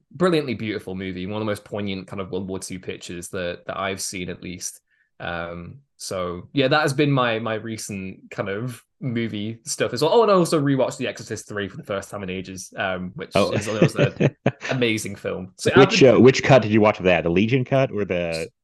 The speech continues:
Speaker 2: the original
Speaker 1: So
Speaker 2: cut?
Speaker 1: I I wa-, I got the Arrow Blu-ray, so I watched the
Speaker 2: Oh.
Speaker 1: theatrical cut, but I really do wanna go back and watch Legion cut, 'cause I've not seen the Legion cut. I've only seen the theatrical. Uh, and I do agree with everyone else that the Father Morning stuff and the exorcism bit, like, it's just completely incongruous with what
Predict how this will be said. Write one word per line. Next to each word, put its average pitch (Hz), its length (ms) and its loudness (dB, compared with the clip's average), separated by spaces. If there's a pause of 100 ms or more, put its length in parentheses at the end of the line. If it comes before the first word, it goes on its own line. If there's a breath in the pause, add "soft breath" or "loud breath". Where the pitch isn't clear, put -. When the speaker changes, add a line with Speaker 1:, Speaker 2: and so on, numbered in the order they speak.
(160)
Speaker 2:
the 98 80 -6
original 90 280 -2
Speaker 1:
So 180 80 6
Speaker 2:
cut? 165 160 0
Speaker 1:
I 170 40 -16 (260)
I 139 120 0
wa-, 156 180 4
I 147 140 2
got 151 160 0
the 139 100 2
Arrow 131 320 2
Blu-ray, 113 560 -4
so 110 160 -6
I 107 40 -2
watched 113 260 -2
the 101 80 2
Speaker 2:
Oh. 90 60 -2
Speaker 1:
theatrical 104 440 -4
cut, 95 460 -4
but 104 200 2
I 98 80 -2
really 107 240 0
do 101 140 -6
wanna 104 180 -6
go 98 180 -4
back 95 280 -4
and 92 120 -10
watch 92 260 -6
Legion 92 320 -8
cut, 90 180 -8
'cause - 80 -14
I've 101 120 -4
not 110 220 -4
seen 98 200 -8
the 104 60 -4
Legion 101 340 -8
cut. 110 220 -6
I've 107 100 -4
only 92 240 -6
seen - 180 -14
the 92 60 -12
theatrical. 104 640 -6 (180)
Uh, 104 40 -8
and 92 220 -4
I 98 100 -4
do 98 220 -6
agree 92 180 -6
with 101 100 -4
everyone 92 220 -6
else 92 240 -8
that 90 100 -12
the 92 100 -8
Father 92 280 -2
Morning 95 320 -6
stuff 98 380 -6
and 92 160 -6
the 85 140 -6
exorcism 92 720 -8
bit, 95 340 -4
like, 78 200 -6
it's 90 180 -10
just - 140 -14
completely 85 380 -8
incongruous 98 600 -6
with 92 140 -14
what 92 260 -4